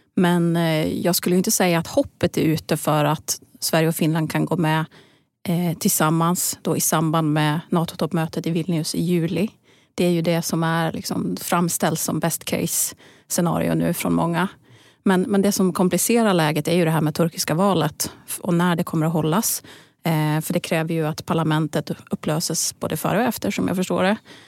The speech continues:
Eh, så att det är ju mer liksom praktiska saker också som spelar in här. Ehm, men däremot vad det gäller Ungern, som vi inte ska glömma bort i sammanhanget, var ju också att nyheten kom nu i veckan om att de nästa vecka, ungerska, ungerska parlamentet, ska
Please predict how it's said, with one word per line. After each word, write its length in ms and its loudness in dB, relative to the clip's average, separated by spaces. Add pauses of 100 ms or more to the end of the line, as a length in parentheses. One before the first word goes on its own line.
(220)
Eh, 280 0
så 140 -2
att 60 -4
det 60 -2
är 20 2
ju 60 2
mer 140 2
liksom 240 0
praktiska 640 0
saker 320 -2
också 220 -6
som 140 -4
spelar 320 -2
in 180 0
här. 260 2 (840)
Ehm, 760 2
men 140 6
däremot 520 4
vad 100 2
det 60 2
gäller 220 2
Ungern, 400 6 (140)
som 180 0
vi 60 2
inte 180 0
ska 120 -2
glömma 240 -2
bort 160 0
i 40 -2
sammanhanget, 540 0
var 80 2
ju 80 2
också 180 -2
att 80 -2
nyheten 360 0
kom 160 -2
nu 80 0
i 40 0
veckan 340 -4
om 120 0
att 240 -8 (280)
de 180 0
nästa 280 -2
vecka, 360 0 (200)
ungerska, 360 0 (140)
ungerska 380 2
parlamentet, 500 0
ska 280 -2